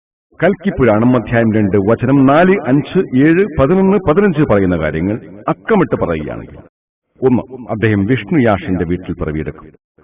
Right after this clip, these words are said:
അതായത്, അദ്ദേഹത്തിന്റെ പിതാവിന്റെ പേര് വിഷ്ണുയാഷ് എന്നായിരിക്കും. വിഷ്ണു എന്ന് പറഞ്ഞാൽ ദൈവം എന്നർത്ഥം, യാഷ് എന്ന് പറഞ്ഞാൽ ദാസൻ, വിഷ്ണുയാഷ് എന്ന് പറഞ്ഞാൽ ദേവദാസൻ. ദേവദാസൻ എന്നത് അറബിയിലേക്ക് മാറ്റിയാൽ അബ്ദുള്ള, അതായത് മുഹമ്മദ് റസൂലുള്ളയുടെ പിതാവ്.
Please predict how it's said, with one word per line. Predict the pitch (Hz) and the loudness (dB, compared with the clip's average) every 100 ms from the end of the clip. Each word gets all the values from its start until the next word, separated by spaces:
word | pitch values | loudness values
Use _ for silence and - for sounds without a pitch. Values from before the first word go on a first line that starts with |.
| - | -8
അതായത്, | 104 117 135 190 120 139 | 0 2 0 -2 -12 -10
അദ്ദേഹത്തിന്റെ | 113 131 139 127 131 | -2 0 2 0 2
പിതാവിന്റെ | 123 147 165 165 156 | 2 4 2 0 0
പേര് | 185 214 - | 0 -2 -4
വിഷ്ണുയാഷ് | 127 170 - 208 139 127 - | -2 -2 0 0 2 0 -2
എന്നായിരിക്കും. | 92 82 76 - - - | -4 -4 -4 -8 -18 -10
വിഷ്ണു | 135 160 - 247 247 | -2 -2 0 2 2
എന്ന് | 190 170 139 | 2 0 0
പറഞ്ഞാൽ | 127 127 147 110 101 | 2 2 0 0 0
ദൈവം | 139 151 92 | 2 2 -2
എന്നർത്ഥം, | 76 - 90 120 143 | -4 -8 -12 -2 2
യാഷ് | 196 226 190 | 4 2 0
എന്ന് | 170 139 | -2 0
പറഞ്ഞാൽ | 123 123 156 110 | 0 0 -2 -2
ദാസൻ, | 90 82 - 82 - - 135 | -2 -4 -8 -16 -18 -10 -4
വിഷ്ണുയാഷ് | 165 - 254 208 175 151 | -2 2 2 4 2 -2
എന്ന് | 143 123 | -2 0
പറഞ്ഞാൽ | 120 131 151 113 | 2 0 0 0
ദേവദാസൻ. | 131 107 76 65 - 71 - - - | 0 0 -4 -6 -12 -18 -20 -20 -18
ദേവദാസൻ | 104 135 214 220 175 131 95 | -2 0 2 2 0 0 -2
എന്നത് | 87 107 135 - | -2 -4 -6 -6
അറബിയിലേക്ക് | 117 180 147 98 82 | -4 0 0 0 -2
മാറ്റിയാൽ | 82 82 82 110 123 - 113 | -4 -4 -4 -4 -6 -10 -6
അബ്ദുള്ള, | 95 101 107 107 101 107 107 | -6 -4 -4 -4 -8 -14 -6
അതായത് | 104 104 117 | -2 -2 -2
മുഹമ്മദ് | 139 117 147 131 | -2 0 0 -2
റസൂലുള്ളയുടെ | 139 139 139 143 143 | -2 -2 0 -2 -2
പിതാവ്. | 147 143 143 | -2 -4 -6